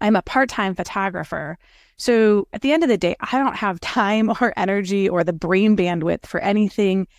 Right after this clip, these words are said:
that isn't essential. Um, but I think this is, I think this is really essential to us. Um, it's not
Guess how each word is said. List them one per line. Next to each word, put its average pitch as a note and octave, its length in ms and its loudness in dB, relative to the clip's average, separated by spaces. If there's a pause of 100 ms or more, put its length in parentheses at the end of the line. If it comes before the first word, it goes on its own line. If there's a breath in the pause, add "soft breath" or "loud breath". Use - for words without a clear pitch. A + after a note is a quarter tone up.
(260 soft breath)
that F#3+ 160 -2
isn't A3+ 280 2
essential. D3+ 600 -4 (400)
Um, G3 220 2
but A#3 100 2
I A3+ 60 2
think C#4 200 2
this A#3 180 -2
is, - 280 -4
I F#3+ 80 -4
think A#3+ 180 0
this A#3+ 160 0
is G#3 140 -2
really G3+ 260 2
essential G3 440 -4
to B3+ 200 2
us. B3+ 280 0 (100)
Um, F3+ 260 -2
it's G#3+ 180 -4
not A3+ 260 4